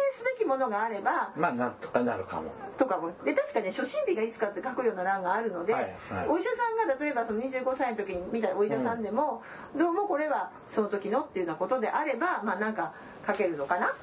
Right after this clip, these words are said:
Speaker 1: まあ、よくわかんないけども、
Speaker 2: はい。
Speaker 1: その辺はもうちょっとちゃんと調べてからの方がいいと思うよ。
Speaker 2: はい。
Speaker 1: <laughs>
Speaker 2: はい。うわー。
Speaker 1: あ、落ちましたね。はい。
Speaker 2: 怒らないで、大村さん。
Speaker 1: 私はそう、そうよ、も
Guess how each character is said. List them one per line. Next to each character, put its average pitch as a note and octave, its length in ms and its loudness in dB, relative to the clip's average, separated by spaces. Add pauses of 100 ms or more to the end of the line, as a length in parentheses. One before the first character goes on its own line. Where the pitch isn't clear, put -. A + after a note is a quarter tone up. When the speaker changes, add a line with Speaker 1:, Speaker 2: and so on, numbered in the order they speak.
Speaker 1:
ま A#3+ 60 4
あ、 C4+ 40 4
よ A#3+ 120 -2
く A3 80 0
わ G3+ 80 0
か B3+ 140 4
ん - 40 -4
な G#3+ 80 -2
い G#3 60 -2
け G3+ 100 2
ど B3+ 80 2
も、 E4+ 200 0
Speaker 2:
は A#3 80 -4
い。 - 20 -8
Speaker 1:
そ B3+ 100 0
の B3+ 60 2
辺 D4+ 180 0
は D#4+ 140 0
も D#4 140 2
う D4+ 40 -6
ち G4+ 80 2
ょ G#4 40 2
っ - 20 -2
と F4 280 2 (120)
ち - 60 0
ゃ A3+ 60 4
ん A3+ 60 -6
と C4 260 0 (320)
調 C4 160 4
べ D#4+ 80 -4
て C4+ 80 0
か A#3 120 0
ら G3 120 0
の F#3 80 0
方 F3+ 140 0
が E3+ 100 0
い G#3 60 -4
い G#3 60 -6
と F#3 80 0
思 E3 100 -2
う C#3+ 60 -2
よ。 D3 120 -2
Speaker 2:
は A3 140 2
い。 - 80 2
Speaker 1:
<laughs> - 560 0
Speaker 2:
は - 120 4
い。 - 20 2 (600)
う D#4+ 120 4
わ C4+ 520 2 (160)
ー。 - 60 0
Speaker 1:
あ、 - 60 2
落 - 40 0
ち C#4 140 -2
ま E4 140 2
し - 80 -4
た - 80 2
ね。 D#4+ 260 0
は A#3 140 2
い。 - 40 0 (1900)
Speaker 2:
怒 D#3 220 2
ら F#3+ 140 2
な C#3 160 0
い G#2+ 40 -4
で、 C3 240 2
大 A#2+ 200 2
村 A#3+ 180 0
さ - 80 0
ん。 - 40 2
Speaker 1:
私 - 140 -2
は - 140 0
そ F#3+ 240 0
う、 E3+ 40 -6
そ A4+ 220 2
う B3+ 40 -4
よ、 F#3+ 100 0
も F3 360 0